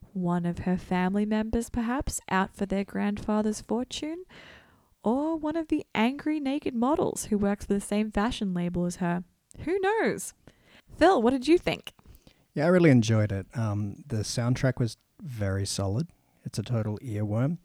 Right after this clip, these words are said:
Speaker 2: When we were preparing dinner just before watching it, we had the D V D, or sorry, the Blu-ray menu on, and it's just play-, the theme was just playing on loop, and it's so damn catchy,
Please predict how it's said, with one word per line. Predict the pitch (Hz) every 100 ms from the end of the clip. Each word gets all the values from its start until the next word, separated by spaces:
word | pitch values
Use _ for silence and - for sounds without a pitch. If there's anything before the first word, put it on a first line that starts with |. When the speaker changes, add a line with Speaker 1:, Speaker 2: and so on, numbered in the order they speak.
| - - - -
Speaker 2:
When | - 113 104
we | 101 104
were | 107 104 104
preparing | - 117 - 110 110 104 - -
dinner | 123 160 170
just | - 104
before | - 107 104 101
watching | 113 - 143
it, | 147 139
we | 107
had | 110 107 120 _
the | 160 104 104
D | 113
V | 107
D, | 113 107
or | 87
sorry, | 92 92
the | 98
Blu-ray | 107 104 107
menu | 104 104 107
on, | 101 113 139 160 - - - -
and | 101 98 98 98 101
it's | 92 -
just | 90 -
play-, | - 95 -
the | 110
theme | 104 101 101
was | 98
just | 101 -
playing | 85 87
on | 80
loop, | 76 67 67 - -
and | 85
it's | 85 -
so | - 92
damn | 101 101
catchy, | 110 117 117 - 147